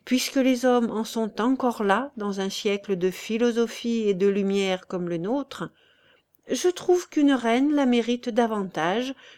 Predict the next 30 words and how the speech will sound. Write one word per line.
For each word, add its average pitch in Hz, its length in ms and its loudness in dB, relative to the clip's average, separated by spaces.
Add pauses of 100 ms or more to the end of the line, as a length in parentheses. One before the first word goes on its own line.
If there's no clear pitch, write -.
qu'une 247 260 6
pauvre 220 400 2
servante 170 760 -6 (240)
que 233 100 4
l'on 208 180 6
met 208 240 0
en 202 120 -2
jugement 190 520 -4
pour 214 280 -4
un 185 120 2
mot 160 280 -2
dont 175 200 -6
elle 170 200 0
ne 175 80 0
sait 170 180 -6
pas 170 180 0
la 165 120 -2
portée. - 520 -6 (1200)
La 349 160 4
reine 285 440 4
a 302 100 0
bien 233 240 0
su 294 240 -4
ce - 140 -10
qu'elle 147 200 -8
faisait - 440 -10 (340)
et 214 80 2
ce - 140 -8
qu'elle 131 240 -10
voulait. 143 380 -8